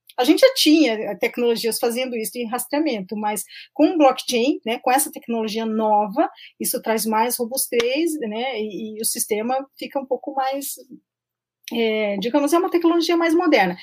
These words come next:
Deve vir algo novo mais pra frente? Com certeza, a gente não vai parar na blockchain. É que blockchain é o momento, né? Como a gente fala, são as ondas, né? Então, existe a onda do blockchain agora, pode ser, e ela vai se aprimorar. A gente já tá quase na,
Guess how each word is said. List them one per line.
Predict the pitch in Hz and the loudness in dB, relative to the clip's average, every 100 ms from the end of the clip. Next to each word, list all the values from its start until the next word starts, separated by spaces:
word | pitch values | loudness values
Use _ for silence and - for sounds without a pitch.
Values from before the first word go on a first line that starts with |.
| - | -6
Deve | - 440 381 | 4 6 6
vir | 294 285 | 8 8
algo | 247 226 | 8 6
novo | 220 262 214 | 6 6 6
mais | 214 202 | 0 -4
pra | 208 | -4
frente? | 196 254 240 _ | -4 -4 -4 _
Com | 202 180 | -6 -4
certeza, | 185 262 359 302 165 156 | -2 -4 0 0 0 -6
a | |
gente | 170 175 | -10 -10
não | 180 | 0
vai | 262 285 | 2 2
parar | 247 | 0
na | 190 | 0
blockchain. | 185 180 - 156 | -2 -4 -4 -6
É | 160 | -6
que | 202 | -2
blockchain | 220 - 247 | -2 0 0
é | 269 | 2
o | |
momento, | 311 349 233 196 185 | 2 4 2 2 -4
né? | 185 240 - - _ | -6 -6 -8 -20 _
Como | 190 | -6
a | |
gente | 208 247 | -4 0
fala, | 233 | 2
são | 190 240 | 4 4
as | 302 240 | 4 4
ondas, | 254 240 190 190 - | 2 4 0 -2 -6
né? | 208 | -10
Então, | 226 233 233 | -6 -4 -4
existe | 196 226 277 | -4 -4 0
a | 254 | 0
onda | 226 285 320 | 2 0 0
do | 320 | 0
blockchain | 294 302 - 277 277 | 0 0 -2 -4 -2
agora, | 262 220 226 269 - - - _ | 0 2 2 2 -4 -14 -20 _
pode | 233 190 | 0 0
ser, | 226 190 | -2 -4
e | 220 208 | 0 2
ela | 214 | 4
vai | 247 220 | 6 6
se | 185 | 6
aprimorar. | 240 - 330 466 320 190 190 | 0 0 2 6 4 4 -4
A | |
gente | 190 214 | -6 -4
já | 226 | -4
tá | 233 226 247 269 262 | -2 0 2 0 -2
quase | 220 233 233 | -2 -2 -2
na, | 247 214 202 151 | -2 -2 0 -4